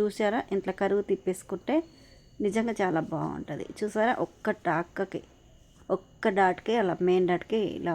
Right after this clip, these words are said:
వచ్చేసింది. ఇప్పుడు ఉక్సులపై వైపు కూడా డాట్ అనేది వేసుకోండి. ఇప్పుడు ఆర్మ్ హోల్ నుంచి కూడా మంచిగా నీట్గా డాట్ అనేది వేసేసుకోండి, ఓకే,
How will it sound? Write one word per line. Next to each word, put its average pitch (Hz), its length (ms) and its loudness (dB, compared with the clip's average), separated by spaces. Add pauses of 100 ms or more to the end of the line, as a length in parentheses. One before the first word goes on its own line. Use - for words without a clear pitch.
వచ్చేసింది. 165 720 -2 (1300)
ఇప్పుడు 196 280 -2 (1160)
ఉక్సులపై 160 480 -4 (200)
వైపు 160 340 -2
కూడా - 160 -10 (140)
డాట్ 160 280 -2
అనేది 175 300 -2
వేసుకోండి. 180 600 0 (1160)
ఇప్పుడు 190 240 -2 (240)
ఆర్మ్ 175 220 4
హోల్ 175 200 4
నుంచి 160 220 -2
కూడా 180 140 0 (180)
మంచిగా 170 360 0
నీట్గా 170 420 0
డాట్ 175 240 4
అనేది 175 320 2
వేసేసుకోండి, - 680 -2 (1400)
ఓకే, - 200 -10